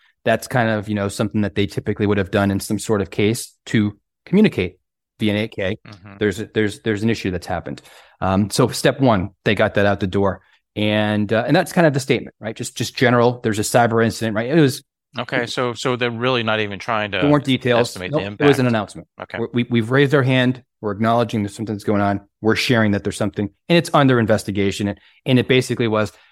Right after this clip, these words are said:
Speaker 1: we've, we've initiated working with a third party to assist us, right? Fast forward about a month later, mid-September or so time frame, um, they provided a general update that it's kind of still under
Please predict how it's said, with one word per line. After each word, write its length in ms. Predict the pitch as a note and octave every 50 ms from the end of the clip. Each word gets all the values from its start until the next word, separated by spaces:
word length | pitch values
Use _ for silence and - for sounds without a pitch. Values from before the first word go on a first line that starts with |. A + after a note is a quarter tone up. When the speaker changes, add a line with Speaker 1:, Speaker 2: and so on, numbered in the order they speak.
| _ _ -
Speaker 1:
we've, 240 | A#2+ A2 - -
we've 180 | - A#2+ A2+ G#2+
initiated 640 | A2+ A2+ B2 C3+ C3 - - B2+ B2 A#2 A2+ A2+
working 360 | G#2 G#2 A2+ A2 - - A2 G2+
with 100 | G2+ -
a 20 |
third 240 | - - A2 G2 -
party 240 | - A2 G2+ G2+ G2
to 140 | - -
assist 320 | G2 - - - - - -
us, 220 | - - - - - _ _ _ _ _ -
right? 180 | G2 G#2+ - - - - - - - - _ _ - _ _ _ _ _ -
Fast 260 | - C#3+ D3 C#3 -
forward 240 | - D3+ C3+ C3+ B2+
about 180 | A#2+ A2 B2 A2+
a 40 | G#2+
month 280 | A2 A2 G#2+ G2+ -
later, 300 | A#2+ D3+ F3 F#3 F#3+ F3
mid-September 500 | D3+ D3 D3 - - C3 - D3+ C#3 C#3
or 40 | C3
so 160 | - - C3+
time 240 | - - C#3+ C#3 C3
frame, 320 | - - C#3+ C#3 C#3 C3 _ _ _ _ - -
um, 160 | A2 A2+ A2+
they 80 | B2+
provided 440 | B2 - B2 A2 C3 B2 B2 A#2 A2+
a 60 | A2+
general 400 | G#2 B2+ B2 A#2 A2+ A2 G#2+ G#2
update 280 | - - - G#2 G2+ -
that 160 | G#2+ G2 G2
it's 160 | F#2+ - -
kind 180 | - - A2 A2
of 80 | G#2 -
still 200 | - - A2+ G#2+
under 340 | G#2+ G#2 G2+ G2+ G2 -